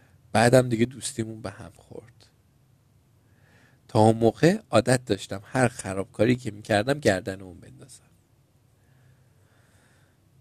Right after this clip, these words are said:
آندرا گفت: «اسم دوست نامرئی اون اصلاً اهمیت نداره.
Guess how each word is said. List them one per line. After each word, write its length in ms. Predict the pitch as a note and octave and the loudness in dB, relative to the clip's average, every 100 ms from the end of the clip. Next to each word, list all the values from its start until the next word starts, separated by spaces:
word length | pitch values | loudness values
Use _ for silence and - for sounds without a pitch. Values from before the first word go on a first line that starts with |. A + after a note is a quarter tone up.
| _ | _
آندرا 400 | A#2 A2+ A2+ B2+ | 4 4 6 4
گفت: 340 | D#3+ F3+ F3+ - - | 4 2 0 -2 -2
«اسم 260 | D3+ C#3 | -2 -2
دوست 400 | B2+ A2 - - | -8 -6 -6 -4
نامرئی 480 | A2 A2 G#2+ A2 A2 | -2 -2 -2 -2 -4
اون 160 | C#3+ D3+ - | -6 -14 -6
اصلاً 440 | B2 - C#3 C3+ | 0 2 2 2
اهمیت 440 | A#2+ A2 A2 G#2+ G#2+ | 2 0 0 -6 -6
نداره. 400 | G2 F2+ F2 - | -14 -16 -18 -20